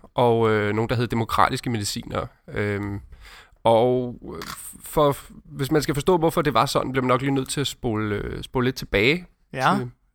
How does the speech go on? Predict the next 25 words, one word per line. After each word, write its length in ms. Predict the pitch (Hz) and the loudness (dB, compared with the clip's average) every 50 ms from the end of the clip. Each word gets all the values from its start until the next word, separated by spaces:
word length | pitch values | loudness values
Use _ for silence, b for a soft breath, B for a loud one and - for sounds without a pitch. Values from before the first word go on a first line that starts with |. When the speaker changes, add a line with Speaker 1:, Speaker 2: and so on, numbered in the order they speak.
| _ _ - | _ _ -10
Speaker 1:
til 240 | - 131 120 110 110 | -6 -4 -4 -2 -2
Speaker 2:
Ja. 140 | 104 101 98 | -4 -4 -6
Speaker 1:
to 180 | - - 135 | -6 -6 -6
tusind 240 | 120 131 123 - 117 | -6 -6 -6 -8 -8
og 60 | 107 | -8
seks. 520 | - - - 165 - - - - - - - _ - | -6 -4 -6 -6 -6 -6 -8 -8 -8 -10 -14 _ -12
Speaker 2:
Vi 60 | - | -10
skal 140 | - - 147 | -6 -2 0
længere 560 | 151 151 151 156 160 160 156 156 156 - 151 | 2 4 4 6 6 6 6 6 4 2 0
ind, 160 | 143 131 - - - - - - - | -2 -2 -4 -6 -12 -14 -16 -6 0
dybere 300 | - 160 160 147 160 160 | 0 2 2 4 2 2
tilbage. 340 | 151 - 143 135 127 127 131 | 2 2 0 0 2 2 2
Speaker 1:
Vi 80 | 123 120 | 2 0
skal 140 | - 143 120 | 0 -2 -2
dybere 280 | - 139 139 147 147 | 0 2 2 2 2
tilbage 240 | 127 - - 110 117 | 2 2 2 2 2
fra 100 | - 127 | 0 0
før 160 | - - 143 | 2 4 4
jeg 160 | 139 139 135 | 6 4 4
startede 300 | - - 104 101 110 120 - | 4 4 4 4 4 2 0
på 60 | 135 | -4
studiet, 440 | - - - 127 120 - 131 127 - | -6 -4 -4 -6 -4 -4 -4 -2 2
og 80 | 123 | 4
jeg, 300 | 127 131 139 139 127 123 | 4 6 6 6 6 6
øh, 300 | 117 113 110 107 - 113 | 6 4 4 2 -2 -4